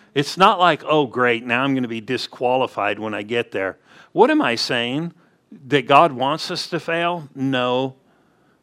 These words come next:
But what he does want is for us to get hope again.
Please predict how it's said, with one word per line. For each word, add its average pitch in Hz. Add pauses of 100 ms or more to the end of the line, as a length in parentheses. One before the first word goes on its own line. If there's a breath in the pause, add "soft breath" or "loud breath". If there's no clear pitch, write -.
But 139
what 156
he 127
does 151
want 123 (240)
is 135
for 143
us 123
to 131
get 120
hope 143
again. 87